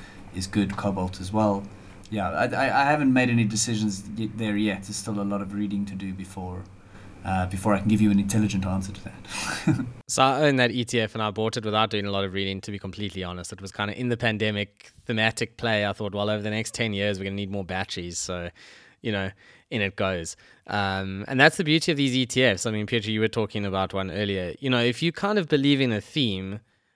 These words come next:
Speaker 2: then it's a little bit naughty, but the E T Fs save you a lot of time from trying to go and pick the stock that's gonna win, right? I mean, you've gotta size your positions properly. Don't go and toss thirty percent of your portfolio into something you haven't done very detailed work on.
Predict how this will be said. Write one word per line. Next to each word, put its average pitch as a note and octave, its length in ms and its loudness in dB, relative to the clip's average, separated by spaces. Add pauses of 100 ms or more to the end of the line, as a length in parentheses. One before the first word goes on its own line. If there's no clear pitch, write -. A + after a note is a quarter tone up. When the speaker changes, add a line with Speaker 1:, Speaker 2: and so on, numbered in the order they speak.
(140)
Speaker 2:
then B2 600 4 (180)
it's C3 100 -10
a E3+ 60 4
little F#3+ 180 6
bit B2+ 140 4
naughty, A#2+ 320 4
but G#2 160 -2
the C#3+ 160 -4
E C#3+ 40 0
T C3+ 140 2
Fs A#2 140 2
save C3 240 2
you G#2+ 80 2
a - 20 2
lot A2 180 4
of F2+ 120 -2
time F#2 320 0
from G2+ 180 -6
trying G2+ 240 -2
to - 60 -8
go G#2+ 100 0
and G2 160 -2
pick - 220 -2
the G2+ 100 -2
stock - 300 0
that's G2 160 -6
gonna F#2+ 240 -2
win, G2+ 260 2
right? G2 340 0
I B2 40 -2
mean, A2 280 -2 (300)
you've A#2 140 -2
gotta C3+ 180 6
size A#2+ 400 4
your A2+ 80 2
positions G#2+ 480 -2
properly. G#2+ 380 -2
Don't A2+ 200 -2
go G#2+ 120 -2
and G2 180 -4
toss - 280 -4
thirty G2 220 -4
percent G2 380 -6
of F#2+ 80 -8
your F#2+ 140 -6
portfolio F#2+ 460 -4
into F#2 180 -8
something G2 320 -6
you F#2 100 -6
haven't F#2+ 280 -6
done F#2 280 -4 (320)
very G2+ 320 2
detailed F#2+ 460 -4
work G2 280 0
on. E2+ 280 -6